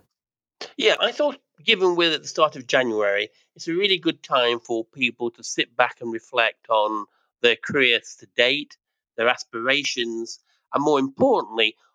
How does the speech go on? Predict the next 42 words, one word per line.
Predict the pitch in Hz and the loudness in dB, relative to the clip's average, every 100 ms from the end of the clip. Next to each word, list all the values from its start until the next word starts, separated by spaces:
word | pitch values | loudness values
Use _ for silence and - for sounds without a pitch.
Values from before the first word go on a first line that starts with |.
| _ | _
what | - 262 | 2 2
they've | 285 277 | 2 0
got | 220 | -2
to | 185 | 0
put | - 185 | -2 0
in | 175 | -2
place | 156 - 160 139 135 | -4 0 2 2 0
in | 143 135 | -2 0
order | 135 135 | 0 -4
to | 135 | -8
achieve | 139 135 147 135 | -12 -10 -10 -10
those | 110 - | -12 -14
aspirations. | 101 - 107 98 90 - - _ - _ _ _ _ - | -12 -14 -18 -18 -16 -20 -20 _ -20 _ _ _ _ -4
Um, | 135 | 0
and | 139 151 143 277 _ _ | 2 0 -2 -8 _ _
I'm | 151 180 | 0 2
a | 165 _ _ _ | -2 _ _ _
big | 214 196 | 0 2
advocate | 165 139 131 - 135 120 123 | 0 -2 -10 -8 -8 -4 -4
as | 165 | -4
a | 123 | -6
career | - 120 104 - | -6 -4 -4 -8
coach | 107 104 - | -12 -10 -6
of | 120 120 | -8 -6
the | 127 | -2
need | 131 127 | 0 0
to | - - - | -4 -20 -16
have | - | -8
a | 120 | -8
plan, | _ 127 107 85 92 _ _ _ _ | _ -2 -2 -4 -12 _ _ _ _
uh, | 127 123 127 | 0 0 0
and | 135 | -4
to | |
think | 127 202 175 - | -4 0 0 -2
through | - 175 143 | -4 -2 0
what | 131 123 | -2 -4
it | - | -8
is | 135 - | -8 -8
you're | 123 | -10
go-, | 131 127 _ _ _ | -4 -6 _ _ _
going | 127 123 117 | 0 0 -2
to | _ | _